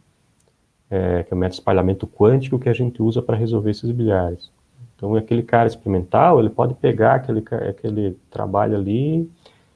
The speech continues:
e aplicar no, na, no trabalho específico dele, né? E, e, bom, né, tem um tra-, um tra-, esse, durante o meu doutorado também, né, a gente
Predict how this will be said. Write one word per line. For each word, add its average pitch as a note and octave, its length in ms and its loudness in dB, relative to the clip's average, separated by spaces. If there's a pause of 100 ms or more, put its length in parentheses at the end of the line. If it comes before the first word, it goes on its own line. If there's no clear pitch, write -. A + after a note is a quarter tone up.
(280)
e D#3 220 4
aplicar E3 500 0
no, D#3+ 480 0 (1000)
na, G2 440 0 (640)
no B2 100 -6
trabalho F#2+ 360 0
específico - 680 -8
dele, F2 300 -4
né? E2+ 200 -8 (1300)
E, C3+ 280 0 (300)
e, B2+ 460 4
bom, A2+ 400 0 (360)
né, G2 360 -2
tem C3+ 100 2
um D3 100 4
tra-, - 160 0
um A2+ 120 0
tra-, A#2 180 0 (1500)
esse, B2+ 240 2
durante A#2+ 460 4
o D3 40 4
meu B2+ 300 4
doutorado G#2 520 4
também, G#2 280 2
né, D#3 60 2
a C3 60 2
gente C3 260 -2